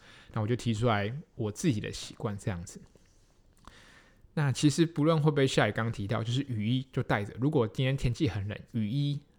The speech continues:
至少也有防寒的效果。那或者是说，如果当天没有下雨，那又不想穿雨衣的话，那建议可以在外面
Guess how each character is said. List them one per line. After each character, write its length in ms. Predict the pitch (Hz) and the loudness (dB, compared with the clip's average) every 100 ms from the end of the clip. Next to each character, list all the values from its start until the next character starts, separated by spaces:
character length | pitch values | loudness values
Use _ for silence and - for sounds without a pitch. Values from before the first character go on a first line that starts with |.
| - | -6
至 160 | - | 0
少 200 | 175 101 | 2 2
也 80 | 110 | 0
有 120 | 117 | 0
防 240 | 107 - 107 | -2 -4 -4
寒 140 | 101 | -2
的 100 | 101 | -2
效 220 | 101 117 98 | -2 -2 -4
果。 200 | - - _ _ - _ - - - _ _ | -12 -20 _ _ -20 _ -20 -20 -20 _ _
那 200 | 131 117 | -4 -4
或 240 | 110 240 180 | 2 6 6
者 140 | 127 | 6
是 140 | 135 | 0
说， 180 | 139 127 | 2 2
如 100 | 131 | 4
果 100 | 139 | 4
当 200 | 117 131 | 2 0
天 160 | 131 131 | 2 0
没 80 | 120 | 0
有 140 | 104 | -2
下 320 | - 135 104 | -2 -2 -2
雨， 40 | - 147 - | -4 -12 -8
那 340 | 120 98 92 - - | -6 -6 -10 -14 0
又 100 | 147 | 2
不 100 | 156 | 4
想 160 | 131 98 | 2 0
穿 240 | 117 123 | 0 0
雨 180 | 107 87 | 0 -6
衣 120 | 131 | -2
的 140 | 147 113 | 0 0
话， 340 | - 120 - _ - | 0 -2 -2 _ -12
那 160 | 123 110 | -8 -6
建 280 | - 151 | 0 0
议 100 | 139 | 2
可 160 | 127 113 | -2 -2
以 120 | 123 | -2
在 100 | 117 | 0
外 160 | 131 127 | 0 0
面 240 | 131 117 | 0 -2